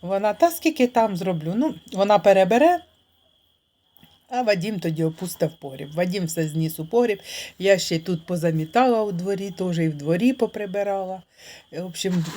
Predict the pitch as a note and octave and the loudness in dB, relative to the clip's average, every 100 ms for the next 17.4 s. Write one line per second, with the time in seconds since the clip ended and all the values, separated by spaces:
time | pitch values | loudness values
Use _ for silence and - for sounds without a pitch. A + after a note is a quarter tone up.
0 | F#3+ D#3+ F3+ F3+ F3+ A#3 B3 - G#3+ A3+ | -6 -6 -4 0 2 4 4 2 0 4
1 | A3 A3 G#3+ G3 - F3 G#3 G#3 - E3+ | 4 4 0 -8 0 4 6 4 0 -2
2 | F#3+ F#3+ G#3 G#3 G3+ G3 E3+ F#3+ F#3+ F#3 | 0 4 6 6 4 2 -2 -12 -10 -4
3 | F3+ E3 E3 G3 A#3 A#3+ - - - F#3 | -2 -2 2 2 2 0 -4 -20 -4 2
4 | F#3 F3+ G3+ G#3+ - G3 - F3+ E3 - | 2 4 4 4 0 -4 0 2 2 -2
5 | - - - _ _ _ D#3+ D#3+ F3+ F3+ | -16 -18 -20 _ _ _ -8 -2 2 2
6 | E3+ - D#3+ E3+ D#3+ D#3+ F3+ - - A#3 | 2 -4 -2 0 2 0 -2 2 6 6
7 | F#3 F3+ A#3 B3 G#3 F#3+ F#3+ F#3 F#3+ G3 | 6 0 -2 0 -2 0 -2 2 4 4
8 | G3 F#3 F#3 F#3 F#3 G3+ A#3+ C4 _ - | 2 -2 -6 -4 -2 -2 -4 -8 _ -20
9 | - - - - - G3 G3 - E3+ - | -20 -18 -20 -20 -8 -6 -4 -4 0 4
10 | A#3 A3 E3 F3+ E3+ F3 F3+ G#3+ G#3+ F3 | 4 4 -2 0 2 0 4 6 6 4
11 | E3+ D#3+ D#3+ F3+ E3+ E3 E3 E3 G3+ - | 2 2 2 -2 -4 -2 0 0 0 0
12 | E3 F3 E3 E3+ - F3 F3+ F#3 G#3 F3 | 0 0 -4 -6 -4 0 2 4 4 4
13 | F3 A3 A#3 F3 E3 - F3 A3 A3 E3 | 4 2 0 0 -2 -4 0 2 2 0
14 | D#3+ - E3+ E3 D3+ C#3+ C#3 D#3 G3 B3 | -6 -4 -6 -4 -6 -6 -6 -6 -6 -8
15 | - - - - F3 F#3 F#3 E3 - F3 | -8 -14 -14 -6 -2 0 0 -2 0 6
16 | A3 - - - F#3+ F#3 F3 F#3 D3+ C#3+ | 6 6 2 2 2 0 0 -2 -4 0
17 | D3+ C#3 C3+ | 2 2 -2